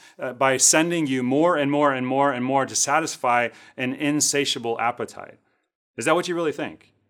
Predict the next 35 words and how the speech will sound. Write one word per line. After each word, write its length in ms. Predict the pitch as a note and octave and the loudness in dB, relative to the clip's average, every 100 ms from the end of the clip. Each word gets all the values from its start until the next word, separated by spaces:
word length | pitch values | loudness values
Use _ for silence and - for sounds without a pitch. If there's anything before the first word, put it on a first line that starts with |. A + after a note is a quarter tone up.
| _ _ _ _ _ - | _ _ _ _ _ -2
Amos 340 | D#3 E3+ D#3+ | 0 2 0
is 300 | D3 C#3 A#2 - | -2 -4 -6 -4
unbelievably 680 | D3+ C#3 C3+ D#3 E3+ B2+ G#2 | -4 0 0 -2 -2 -4 -6
bold. 360 | G#2 - - _ _ _ _ _ _ _ _ _ | -8 -10 -14 _ _ _ _ _ _ _ _ _
He'll 120 | D#3 | 0
use, 520 | D3 D#3+ C#3+ - - _ _ - | 2 2 2 0 -2 _ _ -12
uh, 120 | B2+ - | -10 -4
any 500 | G3+ A3 F#3+ C3+ - - | 0 2 2 0 -4 -6
tool 500 | C#3 B2+ G#2 G2+ - | 0 0 0 -6 -8
he 120 | D3 | -8
can 420 | C#3+ C3+ A2 G#2 - | -4 -4 -6 -8 -10
to 100 | C#3 | -4
try 180 | D3+ | -2
to 80 | B2 | -2
wake 360 | A2+ B2+ E3 E3 | -2 -2 -2 -2
up 180 | D3+ - | -4 -4
people 460 | D3+ C3+ A2 A#2 _ _ _ _ | -4 -4 -12 -14 _ _ _ _
from 200 | C3+ B2 | -8 -6
complacency. 720 | C#3 C3+ D3 A#2 - G2+ G#2 _ _ _ _ _ _ _ _ _ _ _ C#3+ | -6 -6 -6 -6 -12 -16 -20 _ _ _ _ _ _ _ _ _ _ _ 0
In 100 | D#3+ | 4
Amos 300 | E3 D#3 - | 4 2 0
four, 320 | E3 D3+ C3+ | 2 2 2
this 160 | D#3 | 0
is 80 | F#3 | -2
an 80 | D#3 | -2
amazing 320 | B2+ C#3+ C#3+ | 0 0 -2
statement. 580 | C3+ C#3 C3+ A#2 A2 G#2+ _ _ - | -2 0 -2 -4 -8 -10 _ _ -4
I 40 | |
mean, 100 | D3+ | -2
you 120 | F#3 | 0
think 300 | G#3 A3+ A#3 | -2 -2 0
about 400 | F#3 C#3+ C#3 C3+ | 2 4 4 2
someone 420 | - D#3+ D#3 C#3 C3 | 0 2 0 0 2
saying 580 | - E3 F3 F3 B2+ | 2 2 -2 -4 -4
this 440 | G#2+ G#2+ A2 - | -4 -6 -6 -6